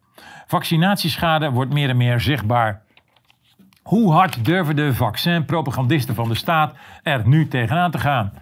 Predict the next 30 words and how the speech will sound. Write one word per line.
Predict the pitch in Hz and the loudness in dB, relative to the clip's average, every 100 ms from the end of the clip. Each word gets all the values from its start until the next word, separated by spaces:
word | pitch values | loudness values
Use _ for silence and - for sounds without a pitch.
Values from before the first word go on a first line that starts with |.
| - - - | -20 -20 -10
Verschijnt | - 117 190 196 190 | -6 -2 0 0 0
Ernst | 175 127 | -2 -2
Kuipers | - 160 156 110 | -2 0 0 0
weer | 160 190 | 0 0
op | 139 | -2
T | - | -2
V | 143 - 147 143 139 - - | -2 0 -2 -2 -6 -14 -8
om | 143 123 | -2 0
Bo | 117 202 | 2 2
van | 151 165 | 2 0
Erve | 180 170 127 | 0 0 0
Dorens | 113 160 156 131 120 | 0 2 2 0 -2
of | - 104 | -4 -2
Johan | 107 185 143 131 131 | 0 2 2 2 2
Derksen | 139 131 123 123 113 - 101 | 2 0 -2 -2 -4 -6 -18
voor | - 170 147 | -6 -2 0
de | 135 | 2
vijfde | 120 180 214 151 | 2 2 0 -2
keer | - 151 147 127 | 0 -2 0 -2
met | 131 | -2
het | 123 113 | -2 0
Rolls-Royce | 123 135 82 113 160 127 | -2 -2 -2 -2 -2 -2
vaccin | 131 - 139 127 123 | -6 -4 -2 -2 -2
te | 123 123 | -2 0
liquideren? | 139 147 - 143 139 175 160 101 - _ _ - | 0 0 2 0 2 2 2 -2 -6 _ _ -2
Eh, | 165 151 160 | 2 2 2
pardon, | 170 147 165 160 | 2 2 2 0
ik | 156 | 0
bedoel | 139 156 | 2 2
natuurlijk | 143 127 139 131 120 | 0 0 0 2 0